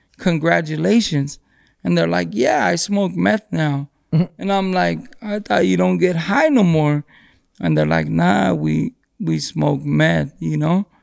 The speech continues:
Speaker 1: So meth was the new drug from the ninety-five to two thousand. Everything switched over to meth. There were still people smoking crack, of course,
Speaker 2: Mm-hmm.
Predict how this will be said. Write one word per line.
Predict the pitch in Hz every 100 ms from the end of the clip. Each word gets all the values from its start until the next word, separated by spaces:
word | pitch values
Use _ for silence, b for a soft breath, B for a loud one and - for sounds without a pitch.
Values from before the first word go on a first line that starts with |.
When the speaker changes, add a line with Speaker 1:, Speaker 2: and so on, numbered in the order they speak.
| _ _ _
Speaker 1:
So | - - 175 170 160 151 151 - _ -
meth | 160 160 170 -
was | 165 143
the | 147 147
new | 147 160 147
drug | 131 156 156 151 139 143 -
from | - 156 147
the | 143 147 143 143 - b b b b -
ninety-five | 165 170 165 170 - 175 - 156
to | 156
two | - 165
thousand. | 156 170 175 180 190 190 190 - _ _ _ _ _ _ _ -
Everything | 202 170 170 170 175
switched | 147 - 170 160 - -
over | 160 151 151
to | 139
meth. | 143 165 156 151 -
There | 170
were | 196
still | 196 277 262
people | 196 202 170 151
smoking | 165 156 139 139
crack, | 135 175 208 165 - _ B B
of | - 131
course, | - 175 170 143 - - -
Speaker 2:
Mm-hmm. | 120 117